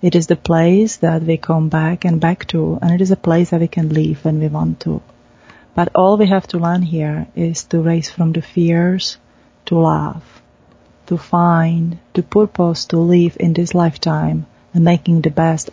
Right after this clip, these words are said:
out of it. Once we leave this place, it doesn't matter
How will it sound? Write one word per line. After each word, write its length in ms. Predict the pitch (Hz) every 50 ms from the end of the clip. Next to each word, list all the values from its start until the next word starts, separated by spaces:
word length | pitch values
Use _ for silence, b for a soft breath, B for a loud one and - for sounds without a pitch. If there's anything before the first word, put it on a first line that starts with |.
| -
out 200 | 165 160 165 175
of 180 | 165 147 - -
it. 200 | 175 160 - - - _ - _ _ _ _ _ b b b b b b b b b b
Once 320 | - 190 208 233 240 - -
we 60 | 233
leave 240 | 196 185 185 175 -
this 180 | - 165 - -
place, 400 | - - 165 160 156 156 151 165
it 80 | 160
doesn't 300 | - 175 180 - 220 196
matter 520 | 170 160 165 170 170 160 156 156 156 156